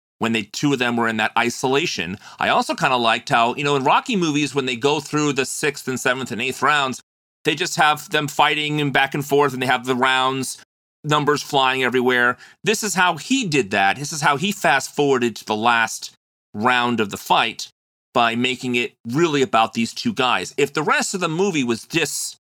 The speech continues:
focused on their relationship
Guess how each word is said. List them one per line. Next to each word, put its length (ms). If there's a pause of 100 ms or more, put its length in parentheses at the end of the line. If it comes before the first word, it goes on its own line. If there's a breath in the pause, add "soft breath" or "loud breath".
focused 800
on 220
their 100
relationship 960